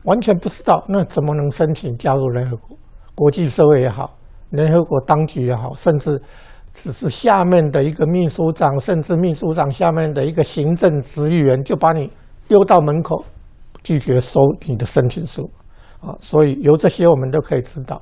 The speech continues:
世界上也许很多人会说，“嗯，很多国家也没有宣布独立啊，像日本什么时候宣布独立啊？澳洲什么时候宣布独立？有没有独立宣言都看不到。”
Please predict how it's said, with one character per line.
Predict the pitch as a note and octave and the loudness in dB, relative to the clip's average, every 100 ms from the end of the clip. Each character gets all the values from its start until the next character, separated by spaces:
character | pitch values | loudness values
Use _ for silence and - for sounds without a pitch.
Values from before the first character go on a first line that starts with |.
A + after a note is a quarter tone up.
| - - - - | -18 -20 -20 -8
世 | D4 | -2
界 | G3 G3 | 0 2
上 | G#3+ D#3 | 2 2
也 | E3 G3+ | 2 2
许 | - C3+ - - - - - - | 0 -8 -8 -18 -20 -20 -20 -14
很 | - C#3+ | -6 0
多 | F3 E3 | 4 4
人 | C#3+ A#2+ | 4 4
会 | D#3 | 2
说 | - C#3 B2+ - - - - | 2 -4 -6 -16 -20 -20 -8
，“嗯， | A#3 F3 - | -6 -6 -4
很 | E3+ | -2
多 | E3+ G#3+ | 0 0
国 | A3 | 0
家 | F#3 G3+ | 2 4
也 | E3 | 4
没 | E3 | 2
有 | F3 | 0
宣 | - F3+ F3 | 0 -2 0
布 | E3 | -2
独 | - D3+ | -2 -2
立 | E3+ D3+ | 0 0
啊， | C#3+ C#3+ - | -2 -6 -8
像 | - E3+ | -2 0
日 | D#3 G3+ | 2 0
本 | E3+ C#3 | 0 -2
什 | - | -2
么 | D3+ | -4
时 | D3 D#3+ | 0 2
候 | |
宣 | D3+ F#3+ D#3 | 2 0 0
布 | E3 | -2
独 | D3 D3 C#3+ | -2 -2 -2
立 | D#3 - - - - | -2 -6 -18 -20 -10
啊？ | C#3+ C#3 - - - - - - - - - - | -8 -8 -14 -20 -20 -20 -20 -20 -20 -20 -20 -2
澳 | - F3 | 4 4
洲 | D3 F3 | 4 2
什 | E3 D3 | 2 -2
么 | D#3 | 0
时 | D#3 | 0
候 | |
宣 | D3 E3+ D#3 | 2 0 0
布 | D#3+ | -2
独 | D3 C#3+ | -2 -2
立？ | D#3 | 0
有 | C3+ | 0
没 | D3 | 2
有 | E3+ | 2
独 | - D3 | 0 0
立 | F3 | 0
宣 | D3+ - E3 D#3+ | -2 0 2 2
言 | C3+ C3 - | 0 -2 -4
都 | D#3 | -6
看 | - C#3+ | -2 -2
不 | C#3 | -2
到。” | - D#3 - | 2 2 2